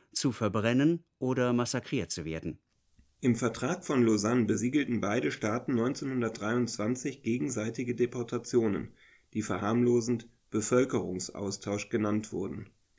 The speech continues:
Speaker 2: Eins Komma zwei Millionen griechisch-orthodoxe Christen mussten ihre Heimat in Kleinasien verlassen, vierhunderttausend Muslime flohen aus Griechenland.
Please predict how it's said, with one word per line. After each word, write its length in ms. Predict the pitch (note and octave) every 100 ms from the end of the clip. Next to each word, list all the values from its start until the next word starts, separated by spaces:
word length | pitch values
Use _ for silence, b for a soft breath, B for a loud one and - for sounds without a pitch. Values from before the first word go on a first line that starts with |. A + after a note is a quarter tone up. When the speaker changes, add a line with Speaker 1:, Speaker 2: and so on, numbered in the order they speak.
| _ _
Speaker 2:
Eins 260 | - D#3 -
Komma 240 | D3 C3
zwei 220 | - B2
Millionen 460 | A#2+ A2+ A2 B2+ A#2+
griechisch-orthodoxe 1000 | G#2+ C3+ C#3+ B2+ B2 - G#2 A2 - G2+
Christen 440 | - B2 - A#2+
mussten 360 | A2+ A2 - G#2+
ihre 280 | G2+ F#2 G#2
Heimat 320 | A2 A#2+ -
in 100 | A2
Kleinasien 640 | - G#2 G2+ G#2+ G#2+ G#2
verlassen, 600 | G2 G2 G2+ - B2+ B2 b b b -
vierhunderttausend 960 | - C#3+ D3+ C3+ A#2+ A#2+ A2+ A2 B2
Muslime 500 | G#2 - A2 A2+ B2+
flohen 380 | B2 A2 G#2 A2
aus 180 | G#2 -
Griechenland. 640 | - G#2 - - - -